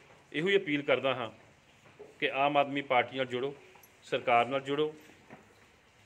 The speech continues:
ਤਾਂ ਜੋ ਆਉਣ ਵਾਲੇ ਸਮੇਂ ਵਿੱਚ ਹਰ ਪਿੰਡ ਵਿੱਚ ਭਾਰੀ ਬਹੁਮਤ ਨਾਲ ਸਾਨੂੰ ਇਹ ਬਹੁਮਤ ਮਿਲੇ, ਔਰ ਜੋ ਸਾਡੇ ਹਲਕਾ ਇੰਚਾਰਜ, ਅਹ, ਸਰਦਾਰ ਐਡਵੋਕੇਟ ਹਰਸਿਮਰਨ ਸਿੰਘ ਜੀ ਘੁੰਮਣ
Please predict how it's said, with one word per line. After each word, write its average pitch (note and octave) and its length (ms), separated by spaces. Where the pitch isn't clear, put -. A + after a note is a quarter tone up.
ਤਾਂ C#3+ 160
ਜੋ D3 300
ਆਉਣ D3 180
ਵਾਲੇ D3+ 140
ਸਮੇਂ C#3 260
ਵਿੱਚ C3+ 260
ਹਰ A3 80
ਪਿੰਡ E3 200
ਵਿੱਚ C#3+ 180
ਭਾਰੀ C3 280
ਬਹੁਮਤ C3 360
ਨਾਲ C3 140
ਸਾਨੂੰ A#2 320
ਇਹ C3+ 280
ਬਹੁਮਤ D#3+ 360
ਮਿਲੇ, C#3 320
ਔਰ D3 80
ਜੋ D3+ 120
ਸਾਡੇ C#3 460
ਹਲਕਾ D3 260
ਇੰਚਾਰਜ, C#3+ 520
ਅਹ, - 1600
ਸਰਦਾਰ C#3+ 420
ਐਡਵੋਕੇਟ C#3+ 600
ਹਰਸਿਮਰਨ F3 460
ਸਿੰਘ D#3 220
ਜੀ C#3 100
ਘੁੰਮਣ C3 380